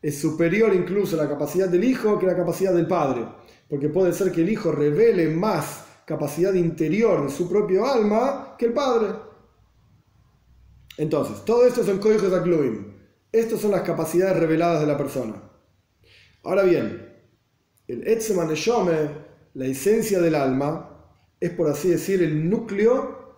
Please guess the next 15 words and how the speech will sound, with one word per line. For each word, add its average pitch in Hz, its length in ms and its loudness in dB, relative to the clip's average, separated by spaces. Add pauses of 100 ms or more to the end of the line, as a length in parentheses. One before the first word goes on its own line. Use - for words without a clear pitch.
(440)
la 131 160 -8
base 226 680 0 (360)
de 135 220 -6
cada 202 340 0
una 202 220 2
de 185 80 2
las 151 120 0 (100)
fuerzas 196 360 0
y 175 60 0
capacidades 156 480 0
de 151 80 2
la 151 80 -2
persona. 151 360 -2 (640)
¿Estamos? 208 580 -2 (500)
Bien. 139 440 -4